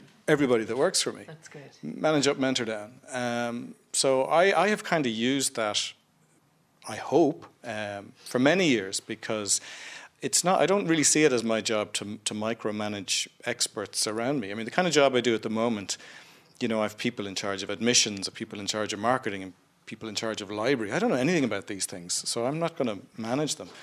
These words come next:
Speaker 1: But I can help them, I can support them, I can mentor them, I can help them do their jobs better. Um, my focus is managing my boss and making sure that the organisation is going in a way I think it should, or contributing to that.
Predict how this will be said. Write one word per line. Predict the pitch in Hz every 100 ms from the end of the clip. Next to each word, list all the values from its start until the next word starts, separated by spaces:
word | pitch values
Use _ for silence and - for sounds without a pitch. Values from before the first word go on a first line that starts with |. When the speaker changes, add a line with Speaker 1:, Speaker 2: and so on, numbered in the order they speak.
| - - -
Speaker 1:
But | 180
I |
can | 202 135
help | 151 220
them, | - 104
I |
can | 98 120
support | 127 120 180 190
them, | -
I | -
can | 113 113
mentor | 143 180
them, | 127 101
I |
can | 101 113
help | 147 -
them | 131
do | 120
their | 110
jobs | 104 104 101
better. | - 139 127 - - - - - - -
Um, | 113 110 104 101 -
my | 147 196
focus | 160 - -
is | 92
managing | 113 110 101 101
my | 98
boss | 110 175 -
and | 113
making | 113 110 110
sure | - 107
that | 101
the | 113
organisation | 127 117 113 104 113 117 110
is | 101
going | - 110
in | 104
a | 104
way | 117 113
I | 107
think | 117 113 117
it | - -
should, | - 165 190
or | 107
contributing | 98 117 - 160 123 101
to | -
that. | 98